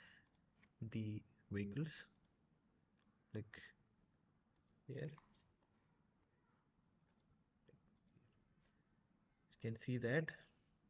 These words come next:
it is spaced at forty-nine feet. Ideally speaking, this will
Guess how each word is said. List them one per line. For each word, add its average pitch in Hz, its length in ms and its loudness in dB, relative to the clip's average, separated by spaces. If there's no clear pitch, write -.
it 120 120 0
is 120 80 4
spaced - 480 4
at 113 120 2
forty-nine 120 460 6
feet. 135 320 2
Ideally 117 320 4
speaking, 127 760 4
this - 280 2
will 110 160 2